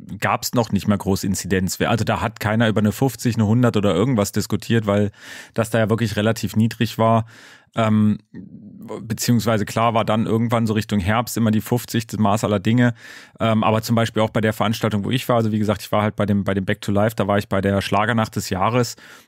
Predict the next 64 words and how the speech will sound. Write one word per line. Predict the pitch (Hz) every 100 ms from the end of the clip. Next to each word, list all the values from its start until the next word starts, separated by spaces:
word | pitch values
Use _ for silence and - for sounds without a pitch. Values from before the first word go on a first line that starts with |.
| -
Da | 92
war | 110
es | 113
zum | 110
Beispiel | 107 101
auch | 107
noch | 104
so, | -
das | 101 95
war | 101
halt, | 107 113 -
äh, | 92 104 -
Mund-Nasen-Bedeckung | 107 113 113 107 110 123 104 101 104
Pflicht, | - 104 -
aber | 92 101
es | 98
war | 104
halt | 101 98
noch | 107
das, | - 104 -
ob | - -
du | 107
das | 104 -
jetzt | 107 - -
selbst | 113 113 -
genäht | 117 117 113
hast | 117 104
oder | 98
nicht, | 104 - 104
das | 98
war | 107
ja |
auch | 92 104 -
eine | 104 92
wirklich | 98 107
lange, | 104 101 120
lange | 117 113
Zeit | - 107 104
so, |
dass | 104 101
man, | 107 98
Hauptsache, | 107 - 104 101
man | 104 95
hat | 104
eine | 127
Bedeckung. | 113 123 117 127 117 - - - -
Ähm, | - 117 110 110
mittlerweile | 113 113 113 104 107
kommt | - 110 110
man | 117
ja | 107
um | 107 90
eine | 104
medizinische | 104 107 101 - 110 104
Maske | 110 101 -
nicht | 107 101
mehr | 107
drum | - 101
herum. | 92 107 123
Das | 110
ist | 101
ja | 110 98
in | 101
allen | - 101 107 113 107